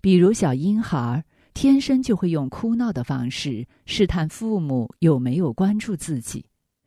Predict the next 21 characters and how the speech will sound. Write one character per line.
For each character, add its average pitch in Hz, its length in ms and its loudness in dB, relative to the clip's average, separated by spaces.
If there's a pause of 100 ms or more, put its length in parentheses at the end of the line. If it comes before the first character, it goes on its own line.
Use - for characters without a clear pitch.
(200)
会 277 220 0
不 247 100 -4
会 262 140 0
满 170 260 0
足 135 460 -4
自 220 200 -4
己 156 120 -10
的 - 100 -14
需 180 300 -4
要。 202 240 -4 (1080)
小 180 260 2
朋 180 260 2
友 196 280 4
会 196 180 2
用 170 160 2
各 254 160 0
种 160 180 0
顽 131 240 -2
皮 202 220 -6
耍 175 320 -4
赖， 165 360 -2